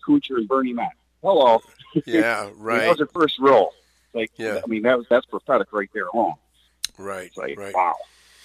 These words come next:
Speaker 1: And, and,
Speaker 2: Yeah.
Speaker 1: uh, I mean, I, I, I always tell people two out of three ain't bad. I got three kids. So.
Speaker 2: Yeah, <laughs> that's good.
Speaker 1: Uh,
Speaker 2: That's good.
Speaker 1: <laughs>
Speaker 2: Yeah, yeah. So you had to go through that. Wow, wow. Okay, yeah.
Speaker 1: Yeah.
Speaker 2: The, uh, the
Speaker 1: So I,
Speaker 2: episode.
Speaker 1: I'm the king of, of, of race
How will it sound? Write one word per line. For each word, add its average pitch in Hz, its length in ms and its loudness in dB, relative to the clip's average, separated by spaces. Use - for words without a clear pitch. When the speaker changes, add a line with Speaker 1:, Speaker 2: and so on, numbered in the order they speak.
Speaker 1:
And, 90 280 -8
and, 98 140 -2
Speaker 2:
Yeah. 139 140 4
Speaker 1:
uh, - 80 -4
I - 40 -20
mean, 127 260 4
I, 123 120 0
I, 123 60 6
I 135 360 2
always 151 180 0
tell 147 180 4
people 139 240 -4
two 147 220 2
out 135 80 6
of 113 100 2
three 123 260 2
ain't 110 100 -6
bad. 92 220 0
I 87 40 -6
got 90 200 -10
three 104 240 -8
kids. 87 260 -6
So. - 60 -18
Speaker 2:
Yeah, 143 840 0
<laughs> - 40 -18
that's 110 240 -8
good. 117 360 -6
Speaker 1:
Uh, 101 320 -4
Speaker 2:
That's 113 240 -2
good. 110 300 -8
Speaker 1:
<laughs> - 60 -20
Speaker 2:
Yeah, 170 380 4
yeah. 359 400 0
So - 240 6
you 202 220 4
had 170 200 2
to 151 80 -6
go 151 160 2
through 127 240 -6
that. 131 480 -2
Wow, 110 440 -4
wow. 101 340 -6
Okay, 107 420 -6
yeah. 117 200 -2
Speaker 1:
Yeah. 101 60 2
Speaker 2:
The, 107 160 -8
uh, 101 100 -6
the 123 60 -8
Speaker 1:
So 110 120 6
I, 127 80 6
Speaker 2:
episode. 127 260 4
Speaker 1:
I'm 143 200 2
the 127 60 -4
king 156 260 0
of, 120 200 -2
of, 110 180 -2
of 120 120 -2
race 143 200 4